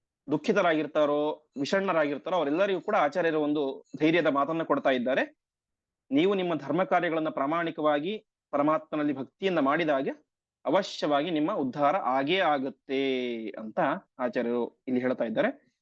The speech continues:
ಅದೇ ರೀತಿ ಇನ್ನೊಂದು ಕಡೆ ಕೂಡ ಹೇಳ್ತಾರೆ, ಆ, "ಅನಪತ್ಯೋಪಿ ಧರ್ಮಾತ್ಮ ಲೋಕಜಿನ್ ಅತ್ರ ಸಂಶಯ." ಇಲ್ಲಿ ನೀವು ಸಂಶಯವನ್ನೇ ಮಾಡಬೇಡಿ, ನೀವು ನಿಮ್ಮ ಧರ್ಮ ಕಾರ್ಯಗಳನ್ನ ಮಾಡ್ತಾ ಹೋಗಿದ್ರೆ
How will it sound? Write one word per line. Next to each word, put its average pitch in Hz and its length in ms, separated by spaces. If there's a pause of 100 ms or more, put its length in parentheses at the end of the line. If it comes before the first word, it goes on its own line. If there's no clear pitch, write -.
(160)
ಅದೇ 151 100
ರೀತಿ 175 120
ಇನ್ನೊಂದು 180 260
ಕಡೆ 170 160
ಕೂಡ 156 160
ಹೇಳ್ತಾರೆ, 147 480 (440)
ಆ, 135 200
"ಅನಪತ್ಯೋಪಿ 170 720
ಧರ್ಮಾತ್ಮ 160 580 (560)
ಲೋಕಜಿನ್ 208 520
ಅತ್ರ 151 300
ಸಂಶಯ." 196 500 (400)
ಇಲ್ಲಿ 156 160
ನೀವು 156 180
ಸಂಶಯವನ್ನೇ 175 720
ಮಾಡಬೇಡಿ, 180 600 (520)
ನೀವು 160 220
ನಿಮ್ಮ 160 220
ಧರ್ಮ 147 280
ಕಾರ್ಯಗಳನ್ನ 180 540
ಮಾಡ್ತಾ 156 340
ಹೋಗಿದ್ರೆ 147 520